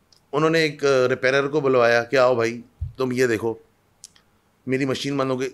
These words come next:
वो जो था, लेबर था, वो बेचारा आया, उस लेबर ने एक जगह पे हथौड़ा मारा, मशीन चलना शुरू हो गई। तो मिल ओनर ने पूछा कि भाई, आपके कितने पैसे बने? बोलता है, "एक हज़ार।"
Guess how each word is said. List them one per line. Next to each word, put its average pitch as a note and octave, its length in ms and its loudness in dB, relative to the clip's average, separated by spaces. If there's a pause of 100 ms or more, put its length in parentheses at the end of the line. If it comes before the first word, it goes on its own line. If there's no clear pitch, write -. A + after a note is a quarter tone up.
वो E3+ 160 0
जो F3+ 240 2
था, D#3 380 0
लेबर D3 340 2
था, D3+ 140 2
वो D3 160 0
बेचारा C3+ 440 0
आया, C3 300 2
उस D3+ 300 -8
लेबर C#3+ 340 0
ने C#3 180 -2 (200)
एक C#3+ 260 -4
जगह B2 260 2
पे B2 160 -2
हथौड़ा A2+ 380 0
मारा, F#2+ 280 -6 (400)
मशीन C3+ 260 -4
चलना B2 260 -4
शुरू B2 220 -6
हो A2 60 -4
गई। A2 160 -8 (440)
तो C#3 500 2
मिल D3 300 -2
ओनर D#3 300 2
ने D#3 60 0
पूछा C#3+ 320 -6
कि D3+ 140 -2
भाई, C#3+ 300 -2
आपके B2+ 260 -2
कितने C3 280 -10
पैसे C#3 260 -6
बने? C3+ 180 -6
बोलता B2+ 240 -4
है, A#2+ 60 0
"एक A#2+ 140 -6
हज़ार।" A2+ 200 -6